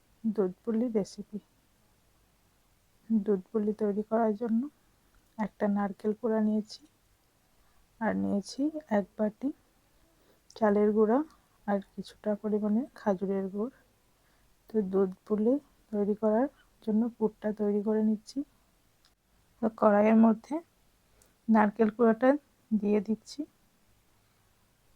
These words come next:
এরপর দিয়ে দিচ্ছি তিন চামচ মতো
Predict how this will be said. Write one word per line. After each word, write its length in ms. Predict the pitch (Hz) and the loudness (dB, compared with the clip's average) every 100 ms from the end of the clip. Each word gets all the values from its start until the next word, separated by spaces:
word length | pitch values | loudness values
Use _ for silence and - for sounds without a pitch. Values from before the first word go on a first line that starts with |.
| _ - | _ 2
এরপর 400 | 220 208 247 240 214 | 2 4 2 2 4
দিয়ে 140 | 226 | 2
দিচ্ছি 400 | 226 220 - - 339 - _ _ _ _ _ _ _ _ | 2 0 -4 -10 -10 -10 _ _ _ _ _ _ _ _
তিন 160 | 226 214 214 | 2 2 4
চামচ 340 | 233 220 240 - | 4 4 2 -2
মতো 200 | 233 - | -6 -6